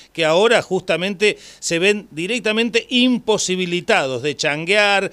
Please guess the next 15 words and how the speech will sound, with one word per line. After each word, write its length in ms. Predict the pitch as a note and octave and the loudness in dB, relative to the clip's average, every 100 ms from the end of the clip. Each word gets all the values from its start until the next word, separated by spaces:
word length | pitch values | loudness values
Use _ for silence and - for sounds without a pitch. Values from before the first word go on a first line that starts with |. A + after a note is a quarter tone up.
| - - | -12 -14
de 140 | C#3+ F#3 | -4 -2
ir 140 | F3+ | 0
a 480 | F3 D#3+ D3+ C#3+ B2+ - - | 0 0 0 -2 -6 -14 -12
lavar 400 | C#3+ D#3 F3 F3+ | -4 0 0 0
la 160 | F3 D#3+ | 0 -2
ropa 360 | F#3 G3+ F3 | 0 0 0
o 140 | D3+ D3 | 0 0
a 80 | C#3+ | -2
planchar 460 | D3+ D3+ E3+ F#3 | -4 -2 -2 0
a 60 | E3+ | 0
la 160 | D3+ | -2
casa 340 | F3+ E3+ E3+ D#3 | -2 -2 -2 -2
de 100 | D3 | -2
alguna 340 | C#3+ E3 E3 | -4 -6 -6
familia. 800 | - D#3+ G#3+ A#3 A3 G#3 G3+ | -4 -2 0 0 0 0 0